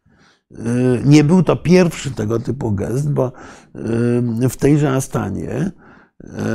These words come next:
Władimir Putin zaangażował się w, y, prow-, doprowadzenie do,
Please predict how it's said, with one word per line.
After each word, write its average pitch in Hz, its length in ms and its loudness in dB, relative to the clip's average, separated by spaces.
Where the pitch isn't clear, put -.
Władimir 127 580 0
Putin 113 640 -6
zaangażował 113 840 -2
się 135 420 -4
w, - 200 -18
y, 117 40 -12
prow-, 113 600 -2
doprowadzenie 113 1000 0
do, 117 380 -2